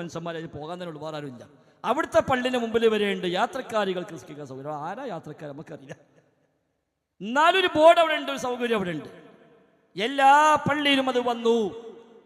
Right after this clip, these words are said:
നയം മാറ്റമാണ്, അൽഹംദുലില്ലാ, ആയിക്കോട്ടെ, ഇങ്ങനെ ഇല്ലാതാക്കണ്ട, നയം മാറ്റമാണ്. പക്ഷേ ഇവിടെ വന്നപ്പോ ഹമീദ് ഫൈസി പറഞ്ഞത് എന്താ അറിയോ? ഫിത്നയുടെ കാലമാണ്, അതുകൊണ്ട് ഫിത്നയുടെ കാലത്ത്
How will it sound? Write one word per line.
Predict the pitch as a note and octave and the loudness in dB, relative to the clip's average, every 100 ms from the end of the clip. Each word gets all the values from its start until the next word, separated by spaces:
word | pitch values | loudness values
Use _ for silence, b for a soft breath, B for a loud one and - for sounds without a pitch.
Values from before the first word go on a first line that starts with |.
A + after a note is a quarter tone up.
| - - | -20 -12
നയം | E3+ C4 D4+ | -2 0 4
മാറ്റമാണ്, | C#4+ D#4 D#4 D#4 D#4 | 4 4 0 0 0
അൽഹംദുലില്ലാ, | D4+ E4 E4 E4 D#4 | 2 0 0 -2 0
ആയിക്കോട്ടെ, | C#4 D4+ D#4 C#4+ | 0 0 -2 -2
ഇങ്ങനെ | B3+ B3+ A#3 | -4 -6 -6
ഇല്ലാതാക്കണ്ട, | A3+ B3+ B3+ A#3 A3 F3+ - - - | -4 -2 -2 -4 -6 -6 -8 -20 -10
നയം | G3 G#3+ G3+ | -6 -4 -2
മാറ്റമാണ്. | G3 G3 G3+ F#3+ F3 E3 D3 - - | -4 -4 -4 -4 -4 -4 -8 -12 -2
പക്ഷേ | A#3 A#3 A#3+ C4+ E4+ A#3+ D#4 F4 - F#3 | 0 0 4 8 6 4 -8 -12 -12 -6
ഇവിടെ | A3 F#4 F4+ | 2 4 4
വന്നപ്പോ | D#4 C#4 B3+ | 2 2 0
ഹമീദ് | C4 C4+ | 0 -2
ഫൈസി | C4 C4 | -4 -4
പറഞ്ഞത് | A#3+ A#3+ | -6 -4
എന്താ | A3+ | -2
അറിയോ? | G#3+ G#3+ - - - | 0 -2 -6 -12 -14
ഫിത്നയുടെ | B3+ B3+ D#4+ F4+ F#4+ F4 B3+ | -8 -6 -2 0 2 2 4
കാലമാണ്, | A#3+ A#3+ A3+ A3 G#3 G3+ G3 - - F3+ | 4 4 2 2 2 2 0 0 -6 -2
അതുകൊണ്ട് | G#3+ C4+ D4+ D#4 F4+ G4 - F#4+ G4 - | 2 4 4 6 4 4 0 -10 -12 -8
ഫിത്നയുടെ | G3 C4 E4 D4+ B3 | -8 -6 -2 0 2
കാലത്ത് | A3 A3 - | 2 0 -4